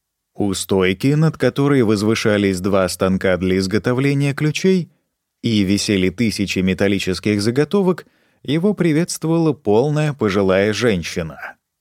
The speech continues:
«Доброе утро, сэр. Я пришёл, чтобы» «Ich Instrumente freilich spaten mein. Mit Rad und Kamen, Weiz und Bügel.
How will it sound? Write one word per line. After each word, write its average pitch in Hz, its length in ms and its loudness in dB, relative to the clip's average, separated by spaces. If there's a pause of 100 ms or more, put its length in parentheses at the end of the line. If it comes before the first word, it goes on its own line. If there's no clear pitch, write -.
(420)
«Доброе 180 500 2
утро, 104 380 2
сэр. 110 420 0 (920)
Я 120 420 0
пришёл, 123 440 0
чтобы» 113 680 0 (840)
«Ich 127 320 -4
Instrumente 139 840 0
freilich 107 500 0
spaten 92 500 -2
mein. 92 600 -2 (880)
Mit 117 320 0
Rad 120 360 -2
und 131 240 0
Kamen, 120 520 0
Weiz 95 340 0
und 107 280 -2
Bügel. 95 460 -2